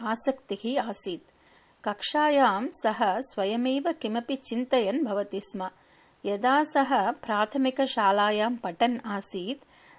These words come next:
तदा एका घटना प्रवृत्ता। कदाचित् शिक्षकः तमुक्तवान्, "यां कामपि सङ्ख्यां तया एव सङ्ख्यया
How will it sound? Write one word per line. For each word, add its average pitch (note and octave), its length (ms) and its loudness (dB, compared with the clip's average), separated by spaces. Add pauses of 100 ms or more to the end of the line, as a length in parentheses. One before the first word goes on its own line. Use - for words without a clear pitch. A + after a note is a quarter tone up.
(120)
तदा G#3+ 500 4
एका G#3 480 -2
घटना G#3+ 640 0
प्रवृत्ता। F#3+ 560 0 (720)
कदाचित् B3+ 640 2
शिक्षकः B3+ 720 0
तमुक्तवान्, G3+ 880 2 (600)
"यां G3+ 320 2
कामपि C#4+ 540 2
सङ्ख्यां G#3 800 -2 (500)
तया A3+ 420 2
एव C4+ 260 0
सङ्ख्यया A3+ 920 2